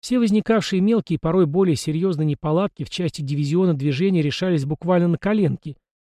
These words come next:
Корабли всегда своим ходом возвращались в базу. К турбозубчатым агрегатам в целом особых нареканий не возникало, котлы вот только слова доброго не стоили.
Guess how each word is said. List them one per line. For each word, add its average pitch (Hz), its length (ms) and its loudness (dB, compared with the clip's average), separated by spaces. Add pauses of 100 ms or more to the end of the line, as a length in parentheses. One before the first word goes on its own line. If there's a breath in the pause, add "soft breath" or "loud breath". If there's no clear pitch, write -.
(120)
Корабли 180 320 0
всегда 214 360 -2
своим 135 260 -2
ходом 208 360 0
возвращались 151 640 -2
в 156 60 -8
базу. 160 400 -2 (400)
К - 80 -18
турбозубчатым 202 720 0
агрегатам 180 560 2
в - 40 -6
целом 208 320 0
особых 175 380 0
нареканий 185 500 2
не 180 80 4
возникало, 165 640 2
котлы 247 340 2
вот 185 180 0
только 147 360 -6 (280)
слова 226 380 2
доброго 131 320 4
не 135 120 2
стоили. - 500 -6